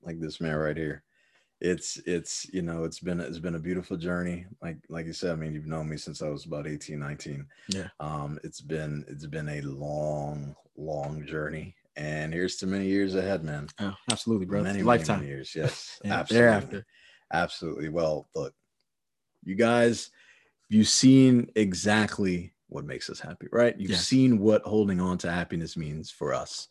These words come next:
Speaker 2: Yeah.
Speaker 1: But this is a community, right?
Speaker 2: Yeah.
Speaker 1: We all grow together. We're all in this together. So at this time,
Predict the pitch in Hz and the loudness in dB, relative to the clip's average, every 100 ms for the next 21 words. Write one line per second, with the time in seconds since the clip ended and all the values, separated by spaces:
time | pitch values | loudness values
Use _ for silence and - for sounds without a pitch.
0 | - 90 - _ _ _ _ _ - 107 | -10 -10 -12 _ _ _ _ _ -10 -6
1 | 143 147 - - - 73 58 - _ _ | -4 -4 -6 -6 -6 -6 -8 -14 _ _
2 | _ - 92 107 - 156 120 131 147 120 | _ -6 -4 -4 6 8 10 10 10 10
3 | 117 - 87 90 76 76 90 - 135 131 | 8 6 2 2 0 -2 -2 4 4 4
4 | - 175 127 - - - 60 - - _ | 6 6 6 2 -4 -6 -8 -10 -16 _
5 | _ _ _ _ - 120 135 143 - 104 | _ _ _ _ 4 6 6 2 2 2
6 | 98 92 | 4 0